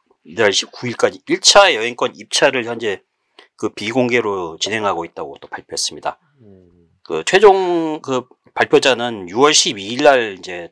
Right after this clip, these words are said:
Speaker 1: 당첨자가 발표될 예정인데요. 이 블루 오리지널, 어, 이, 이 우주선인 그 뉴 셰퍼드에는 그 여섯 명까지 탈 수 있습니다. 그렇기 때문에 아마 많게는 한 여섯 명 정도까지 발표되지 않을까 생각됩니다.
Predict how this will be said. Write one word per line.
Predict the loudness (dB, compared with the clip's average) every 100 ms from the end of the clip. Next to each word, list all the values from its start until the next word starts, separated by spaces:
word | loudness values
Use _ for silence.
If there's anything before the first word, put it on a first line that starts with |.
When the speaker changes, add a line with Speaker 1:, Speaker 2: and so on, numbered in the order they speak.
| _ -12
Speaker 1:
당첨자가 | -8 -6 -4 -6 -4 -8 -10 _ _ _ _ _ _ -12
발표될 | -6 -4 -4 -6
예정인데요. | -8 -12 -8 -4 -4 -6 _ _ _ _ _
이 | -6 -6
블루 | -2 6 8
오리지널, | 8 4 0 0 0
어, | -2 -10 -14 _ -18
이, | -18 -8
이 | 2 4 6 2
우주선인 | -2 0 2 2 0 -6
그 | -8 -4
뉴 | 2
셰퍼드에는 | 4 4 4 2 0 -2 -8 -12
그 | -6
여섯 | 0 2
명까지 | 2 0 0
탈 | -2
수 | -10
있습니다. | -12 -16 -14 -14 _ _ _ _ _ _
그렇기 | -8 0
때문에 | 2 4
아마 | 2 2
많게는 | 0 -2 0 0 0 -4
한 | -6 -6
여섯 | -4 -2
명 | -2 -2
정도까지 | -6 -8 -8 -10
발표되지 | -12 -18 -14 -10 -10
않을까 | -12 -10 -10
생각됩니다. | -10 -16 -18 -20 -20